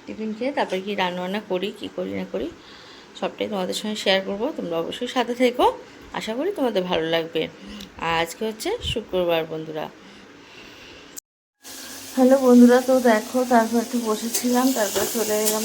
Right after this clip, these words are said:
দেখো রান্নাঘরে। তো সব কাটাকাটি রেডি করে একেবারে ক্যামেরাটা on করলাম। এ দেখো, মাছ আছে, মাছের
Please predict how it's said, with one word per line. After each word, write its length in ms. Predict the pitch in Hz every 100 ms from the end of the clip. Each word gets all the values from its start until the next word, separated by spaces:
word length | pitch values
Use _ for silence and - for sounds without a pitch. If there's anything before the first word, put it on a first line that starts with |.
| 202
দেখো 200 | 190 240 240
রান্নাঘরে। 580 | 190 175 185 202 185 190 - - - - -
তো 60 | - -
সব 120 | 208 -
কাটাকাটি 440 | 160 165 196 196 220
রেডি 200 | 165 165 190
করে 160 | 202 214 214
একেবারে 300 | 185 180 180 185
ক্যামেরাটা 400 | 156 151 170 190
on 60 | 165 165
করলাম। 300 | 170 170 180 180 - - - - 196
এ 20 | 202
দেখো, 200 | 190 240 226
মাছ 180 | 165 165 190
আছে, 160 | 185 233 226
মাছের 320 | 175 175 185